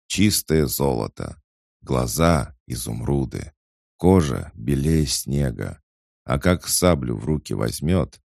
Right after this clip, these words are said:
так лучше под землю зарываться. Говорят, близок тот час, когда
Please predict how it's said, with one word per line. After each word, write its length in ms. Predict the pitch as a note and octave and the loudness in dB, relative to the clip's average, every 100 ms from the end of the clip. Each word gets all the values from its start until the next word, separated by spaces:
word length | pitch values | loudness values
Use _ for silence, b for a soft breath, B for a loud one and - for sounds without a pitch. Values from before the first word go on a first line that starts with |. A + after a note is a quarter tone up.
| _ _ _ | _ _ _
так 200 | C2 B1 | -6 -4
лучше 360 | E2+ G2+ - F2 | -2 -2 -2 -2
под 240 | - D2+ | 2 0
землю 360 | B1 D#2 F2+ C#2 | 2 0 2 0
зарываться. 880 | A#1+ A#1+ A#1+ A1+ G1+ - - - - _ _ _ _ _ | -2 -2 -2 -2 -4 -4 -6 -10 -16 _ _ _ _ _
Говорят, 600 | C#2+ C#2+ F#2 A2 G#2 - A1 | -2 2 2 2 -2 -6 -6
близок 480 | F2 G#2+ D#2 D2 - | 0 0 0 -4 -8
тот 200 | A1+ - | -10 -6
час, 520 | - F2+ D2+ - - _ | 0 2 2 -2 -10 _
когда 340 | - C2 D#2+ | -6 -4 -4